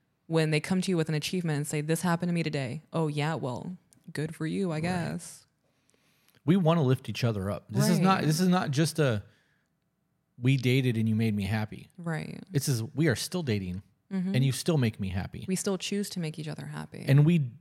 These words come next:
Speaker 2: we go out of our way for each other. It's
Speaker 1: Mm-hmm.
Speaker 2: not hard to go out of your way for someone. And, and, and for example,
Speaker 1: Mm-hmm.
Speaker 2: if I throw my underwear near the laundry basket and it doesn't quite make it in,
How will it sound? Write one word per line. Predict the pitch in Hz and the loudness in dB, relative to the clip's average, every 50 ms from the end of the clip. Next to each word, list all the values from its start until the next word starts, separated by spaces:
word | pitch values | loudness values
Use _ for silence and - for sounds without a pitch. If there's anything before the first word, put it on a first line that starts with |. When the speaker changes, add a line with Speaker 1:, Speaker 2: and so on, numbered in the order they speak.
| _ _ | _ _
Speaker 2:
we | 131 135 165 151 | 2 2 2 4
go | 127 156 151 | 4 6 6
out | 160 156 | 6 6
of | 139 123 | 6 4
our | 117 | 4
way | 107 127 160 | 4 4 2
for | 156 - 117 | 2 2 0
each | 101 104 - - | 0 0 0 -2
other. | - 92 92 - | -2 -2 0 2
It's | 190 202 190 | 2 2 4
Speaker 1:
Mm-hmm. | - 175 | 6 6
Speaker 2:
not | 202 208 - - - | 6 6 4 0 2
hard | - 180 190 190 165 | 4 6 6 8 6
to | 151 | 6
go | 135 135 131 | 6 8 6
out | 127 127 | 8 6
of | 123 | 4
your | 123 120 | 4 4
way | 120 139 147 | 4 2 2
for | - - | 2 -2
someone. | 117 - 120 104 95 85 85 - - _ _ _ _ _ _ _ _ _ _ _ _ _ _ _ _ - | -4 -2 -2 -4 -4 -6 -10 -12 -18 _ _ _ _ _ _ _ _ _ _ _ _ _ _ _ _ 0
And, | 175 - - - | 0 0 2 -2
and, | 170 165 - - _ _ _ _ | -2 -2 -2 -8 _ _ _ _
and | 147 143 - _ _ _ _ _ - _ | -6 -6 -6 _ _ _ _ _ -20 _
for | - 143 160 180 | 4 6 6 6
example, | 165 139 175 214 233 185 - 160 160 165 160 - - | 6 6 6 6 6 6 4 2 2 0 -2 -6 -8
Speaker 1:
Mm-hmm. | 196 180 175 170 165 175 | -6 -6 -6 -8 -6 -4
Speaker 2:
if | 127 123 - | -4 0 4
I | 143 165 170 | 4 4 4
throw | 165 190 196 190 | 4 4 4 6
my | 185 190 185 185 | 6 6 6 6
underwear | 196 202 214 190 139 143 147 139 | 4 6 6 6 6 6 6 6
near | 135 156 165 | 6 6 6
the | 160 170 170 | 6 6 6
laundry | 175 185 202 175 147 139 | 8 6 6 6 6 4
basket | 127 127 120 123 123 - - 123 | 6 6 6 6 6 4 0 -2
and | - 113 | 0 0
it | 107 | 4
doesn't | 104 151 156 190 175 | 4 4 4 4 0
quite | 160 135 175 175 - | 0 2 0 2 4
make | 180 185 175 - | 2 2 2 2
it | 175 | 2
in, | 175 196 185 160 147 143 | 4 4 4 4 4 2